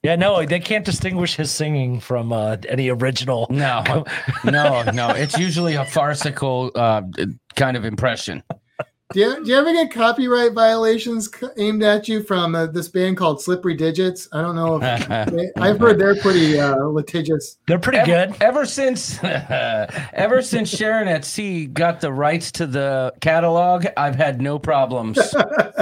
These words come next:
Speaker 1: Yeah, you'd have to talk to Jamie from Sharon at Sea for any kind of, uh,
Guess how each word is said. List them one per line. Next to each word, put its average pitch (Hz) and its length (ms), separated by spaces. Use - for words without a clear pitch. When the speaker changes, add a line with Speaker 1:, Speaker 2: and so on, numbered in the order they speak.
Speaker 1:
Yeah, 151 100
you'd 160 180
have 165 120
to 147 80
talk 165 240
to 127 60
Jamie 139 520
from 147 200
Sharon 139 280
at 113 80
Sea 123 280
for 127 300
any 120 220
kind 131 260
of, 110 160
uh, 107 240